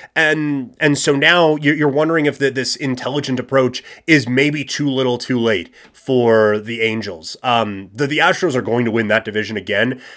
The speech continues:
and the Mariners are going to be quite good, but I do think the Angels are good enough that they're gonna be able to make some noise in the American League West this season because of some of the smart moves they made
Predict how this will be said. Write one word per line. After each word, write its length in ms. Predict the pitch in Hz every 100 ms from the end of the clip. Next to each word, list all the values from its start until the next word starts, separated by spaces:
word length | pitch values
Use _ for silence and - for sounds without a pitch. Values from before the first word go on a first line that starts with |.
| - -
and 220 | 131 127
the 40 |
Mariners 380 | 120 123 139 135
are 60 | 120
going 160 | 117
to 60 | 110
be 100 | 104
quite 340 | - 131 131
good, 220 | 120 143
but 100 | 139
I 80 | 131
do 220 | 127 240
think 220 | 311 294 202
the 120 | 170
Angels 280 | 170 151 123
are 60 |
good 140 | 127 117
enough 240 | 120 113 - -
that 100 | 127
they're 100 | 160
gonna 160 | 190 170
be 60 |
able 140 | 156 151
to 120 | 127
make 300 | 117 123 120
some 240 | 120 110
noise 460 | 107 110 90 80 - - -
in 320 | 120 120 117
the 80 | 113
American 420 | 110 110 107 110
League 160 | 104 101
West 400 | 98 95 - 104
this 180 | 104 -
season 380 | 113 104 110 98
because 380 | 113 143 131
of 80 | 131
some 100 | 127
of 60 | 110
the 60 |
smart 260 | - 120 110
moves 240 | 107 98
they 100 | 107
made 320 | 101 98 87